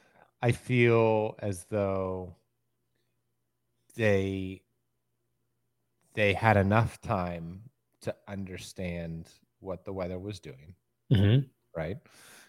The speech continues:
Speaker 1: The, the entire weekend was wet. The
Speaker 2: Mm-hmm.
Speaker 1: rain was a hundred percent chance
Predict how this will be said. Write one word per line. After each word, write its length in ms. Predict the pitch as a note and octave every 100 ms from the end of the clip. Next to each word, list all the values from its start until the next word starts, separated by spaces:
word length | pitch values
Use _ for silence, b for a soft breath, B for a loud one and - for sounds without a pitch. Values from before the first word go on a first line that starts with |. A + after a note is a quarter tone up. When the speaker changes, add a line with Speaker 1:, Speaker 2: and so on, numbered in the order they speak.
| b _ _ _ -
Speaker 1:
The, 400 | F#2 E2+ D#2+ - _ _ _ _ _ _ - _ _ _ _
the 160 | F#2+ F2+
entire 380 | E2+ G2+ G#2 G2
weekend 320 | F#2+ G2+ F#2+
was 160 | F#2 -
wet. 260 | D2+ D2+ _ _ _ _
The 60 | A#2+
Speaker 2:
Mm-hmm. 100 | G#2+
Speaker 1:
rain 420 | F2 F2 F2+ F2
was 160 | E2 E2
a 100 | D#2
hundred 260 | G2 F2+
percent 260 | - G#2+ F2+
chance 500 | - E2 F2 - -